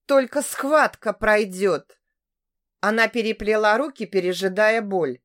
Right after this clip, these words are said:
так что пальцы побелели. "Какое ещё встану?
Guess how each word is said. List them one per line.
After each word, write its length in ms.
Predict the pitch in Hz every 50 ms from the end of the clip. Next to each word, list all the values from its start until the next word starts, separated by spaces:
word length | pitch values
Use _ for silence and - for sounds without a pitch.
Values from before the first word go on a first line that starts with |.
| _ _
так 180 | - 208 202 -
что 200 | - - 240 226
пальцы 480 | - - 277 240 214 - - - 175
побелели. 760 | - - 151 147 156 170 170 165 160 147 131 123 107 107 - _ _ _ _ _ _ _ _ _ _ _
"Какое 640 | - 202 214 226 - - - 277 311 302 277 247
ещё 560 | 226 220 214 220 - - - - - 277 262
встану? 840 | - - - - - - - 247 254 269 262 240 214 180 143 135 -